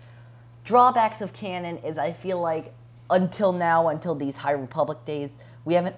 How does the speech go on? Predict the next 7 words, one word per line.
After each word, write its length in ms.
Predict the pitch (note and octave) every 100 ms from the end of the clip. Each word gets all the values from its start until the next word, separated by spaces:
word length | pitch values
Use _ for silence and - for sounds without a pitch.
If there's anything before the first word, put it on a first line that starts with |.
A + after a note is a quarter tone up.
| -
had 200 | D#3+ E3
a 40 |
lot 180 | E3 D#3
of 280 | D3+ C#3 - - - - -
crazy 540 | - F3+ E3+ E3 D#3
creative 480 | - D#3 D3 C3+ B2+
freedom 680 | - - E3+ E3+ E3+ E3